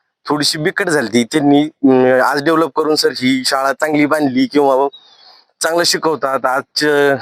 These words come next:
पहिली दुसरीच्या मुलांना इंग्लिश वाचता येते, बोलता येते. त्यांनी शाळेत कॉम्प्युटरचं म्हणजे, अं, लोक वर्गणीतून हे सगळे प्रयत्न करून आज इतकं काही चांगलं उभं केलंय. आणि हे सोडून ते जर गेले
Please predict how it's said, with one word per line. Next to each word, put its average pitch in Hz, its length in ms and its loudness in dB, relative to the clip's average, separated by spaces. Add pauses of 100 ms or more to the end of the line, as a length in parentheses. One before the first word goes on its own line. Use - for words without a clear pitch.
(160)
पहिली 165 240 0
दुसरीच्या 143 380 0
मुलांना 143 340 0
इंग्लिश 143 480 0 (120)
वाचता 135 380 -2
येते, 135 320 -4
बोलता 139 360 0
येते. 120 340 -2 (920)
त्यांनी 147 440 2
शाळेत 143 320 -2 (160)
कॉम्प्युटरचं 143 760 -4
म्हणजे, 143 400 2
अं, 123 500 2
लोक 139 360 -2
वर्गणीतून 139 680 2
हे 120 120 0
सगळे 160 220 0
प्रयत्न 165 340 -4
करून 160 220 0
आज 160 220 -4
इतकं 180 200 -4
काही 180 180 -4 (160)
चांगलं 196 300 0
उभं 165 200 0
केलंय. 110 260 -2 (540)
आणि 120 140 -6
हे 143 120 2
सोडून 202 340 0
ते 208 160 0
जर 220 120 2
गेले 170 340 2